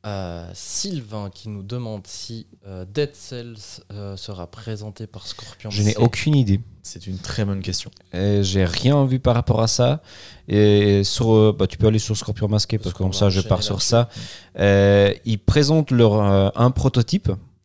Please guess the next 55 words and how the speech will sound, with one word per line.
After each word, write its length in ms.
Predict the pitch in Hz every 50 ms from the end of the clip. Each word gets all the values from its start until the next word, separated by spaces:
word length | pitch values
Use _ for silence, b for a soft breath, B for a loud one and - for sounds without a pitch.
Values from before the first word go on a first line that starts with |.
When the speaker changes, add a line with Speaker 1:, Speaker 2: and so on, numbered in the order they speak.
| - -
Speaker 3:
Ah, 100 | 98 110
n-, 200 | 127 147 135 147 156
oui, 160 | 156 175 175
j'ai, 140 | 156 156 123
il 60 | 127
me 60 | 120
semble 120 | 120 151
que 60 | 143 113
j'ai 80 | 95
vu 100 | 98 110
Dead 180 | 101 95 85 -
Cells, 180 | - - 78 - - -
d'ailleurs. 400 | - 85 82 80 82 - - - _ _ _
Speaker 2:
C'est 140 | - - 107
vrai ? 100 | 123 -
Speaker 3:
Euh, 160 | 85 85 82 -
ouais, 140 | - 95 90 85
ouais, 100 | 80 82 90
Dead 120 | 90 -
Cells, 180 | - - 82 - - -
il 80 | - -
est 40 |
là. 60 | 82 -
Speaker 1:
Il 60 | 165
est 40 | 131
là, 180 | 117 110 - -
il 100 | 139 143
est 60 | 123 107
là. 100 | 98 -
Speaker 2:
Ok, 240 | 190 208 220 - - _
alors 220 | - 104 107 104 98
oui, 80 | 101
Speaker 1:
Alors, 120 | 98 127 -
Speaker 2:
pardon, 260 | - - 147 143 - -
Speaker 1:
oui. 60 | - _ _
Speaker 2:
j'ai 140 | 101 98 95
rien 120 | 90 90 87
dit. 120 | 87 - _ _ _ _ _ - - - -
Speaker 1:
Je 80 | - -
vais 80 | 107
le 60 | 98 101
montrer 420 | 101 101 - - - 104 104 - _ -
vite 180 | 98 98 _
fait. 240 | - - 107 98 - _ - _ _ _ _ _ _ _ _ _ _ _ _
Hop. 200 | 127 135 - _ _ _ _ _ _ _ _ _ _ _ - _ _ _ _ _ _ _ _ -
Qui 100 | - -
sera 160 | - - 95
bientôt 280 | 95 104 107 - 113
pi-, 160 | 104 - 98 98
disponible 540 | 98 101 110 - - - 110 113 123 117
sur 320 | - - - 131 - - -
K 80 | -
S. 380 | 135 127 120 117 117 - - - -
Speaker 3:
C'est 60 | 101
ça. 240 | 92 - 95 90